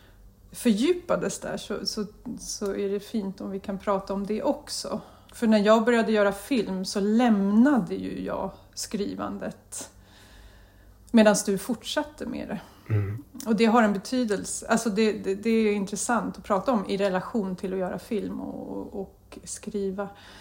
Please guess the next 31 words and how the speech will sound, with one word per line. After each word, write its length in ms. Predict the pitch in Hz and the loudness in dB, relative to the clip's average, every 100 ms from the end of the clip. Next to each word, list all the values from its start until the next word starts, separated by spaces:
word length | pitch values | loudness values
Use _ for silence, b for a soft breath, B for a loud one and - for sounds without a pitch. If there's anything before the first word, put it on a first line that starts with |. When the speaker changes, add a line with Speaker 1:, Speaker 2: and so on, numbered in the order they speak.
| B B | B B
Speaker 1:
Men 60 | |
jag 100 | 226 | 6
måste 200 | 233 240 | 6 4
bara 260 | 226 220 202 | 6 8 8
säga 420 | 196 220 208 190 | 6 2 4 4
en, 180 | 196 190 | 0 0
en 260 | 202 196 196 | -4 -4 0
väldigt 280 | 196 196 - | 0 -2 -2
starkt 600 | - 226 214 214 - - | 0 4 6 4 0 2
minne 360 | 214 202 226 | 2 4 4
jag 120 | 214 | 4
har 200 | 196 180 | 4 2
från 280 | 180 190 185 | 0 -4 -4
att 380 | 185 - - - b b b b - _ _ - - | -4 -6 -16 -18 b b b b -20 _ _ -20 -2
vara 420 | 202 233 214 277 | 4 8 10 8
redaktör 640 | 294 185 185 - 180 175 180 | 6 4 0 0 -2 0 0
och 120 | 180 | 2
vad, 220 | 208 202 | 0 2
vad, 120 | 214 | 2
att 240 | 220 226 226 | 2 2 4
det 120 | 220 | 4
också 280 | 220 - 226 | 4 -2 -2
faktiskt 360 | 214 - - | -2 -2 -4
betydde 460 | 214 - - 254 220 | -6 -4 0 2 2
någonting 360 | 202 185 190 | 0 0 -4
för 140 | 180 226 | 0 4
mig 340 | 277 208 185 | 6 6 2
att 80 | 196 | -2
se 360 | - 269 196 - | 0 2 2 2
människor 400 | 202 190 185 - | 0 -2 -2 -2
växa. 680 | 185 254 - - - - 208 | -2 -4 -4 -8 -4 0 0